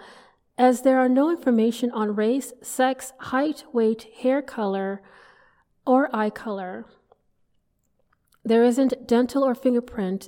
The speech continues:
information available, nor clothing or jewelry was found with this body. The Office of Chief Coroner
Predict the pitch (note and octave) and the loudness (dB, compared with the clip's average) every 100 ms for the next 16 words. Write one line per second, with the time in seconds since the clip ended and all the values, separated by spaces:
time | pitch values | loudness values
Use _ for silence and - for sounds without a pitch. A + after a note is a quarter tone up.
0 | - G#3+ - G3 F#3+ F#3+ G3+ F#3+ G3+ G3+ | -8 -8 -6 -4 -6 -6 -8 -4 -4 -4
1 | F#3 F3 F3 - - _ - A#3 C4+ C#4 | -4 -6 -8 -16 -20 _ 2 6 6 4
2 | C#4 - B3 B3 B3 B3 A3+ G#3 A3 A#3 | 0 -2 0 0 0 -2 -4 -6 -2 -2
3 | G#3+ F#3 F#3+ - G3+ - - G#3 G3+ G#3 | -2 -4 -8 -6 -8 -6 -4 -2 -2 -2
4 | G3+ G3+ - G3 - G#3+ G#3+ G3 G#3 _ | -6 -10 -10 -12 -10 -8 -6 -8 -10 _
5 | _ _ _ - _ _ B3 A#3 A3+ A#3+ | _ _ _ -20 _ _ 4 4 4 0
6 | A#3 A#3 - - B3+ C4 - - A#3+ B3+ | -2 -4 -6 -2 -2 -4 -10 0 2 2
7 | B3+ B3 B3 | 2 -2 -4